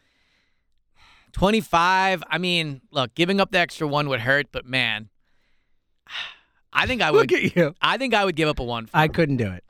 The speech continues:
Speaker 2: I get it. I couldn't do it. I couldn't do it, but I get it.
Speaker 1: That's probably the smart decision by you.
Speaker 2: Yeah. And look,
Speaker 1: 'Cause then
Speaker 2: I
Speaker 1: you're also paying him.
Speaker 2: Yeah, then you're also, that's the thing. If, if I didn't have to pay him after, maybe it would be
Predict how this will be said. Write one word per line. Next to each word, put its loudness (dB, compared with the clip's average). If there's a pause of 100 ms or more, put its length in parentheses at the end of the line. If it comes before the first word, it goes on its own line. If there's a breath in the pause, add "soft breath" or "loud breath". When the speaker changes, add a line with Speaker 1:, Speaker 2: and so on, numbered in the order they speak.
(120)
Speaker 2:
I 2
get 2
it. -8 (140)
I -6
couldn't 0
do -4
it. -14 (280)
I -14
couldn't 0
do 2
it, -2
but 2
I 4
get 2
it. -2
Speaker 1:
That's 2
probably 2
the 0
smart 0
decision -6
by -16
you. -18
Speaker 2:
Yeah. 2 (300)
And 4
look, 4
Speaker 1:
'Cause 6
then 4
Speaker 2:
I -4
Speaker 1:
you're 2
also -2
paying -2
him. -18
Speaker 2:
Yeah, 2
then 2
you're 4
also, -2
that's -2
the -20
thing. -6
If, 0
if 0
I -2
didn't 0
have -6
to -20
pay 4
him 4
after, 0
maybe -2
it -8
would -14
be -10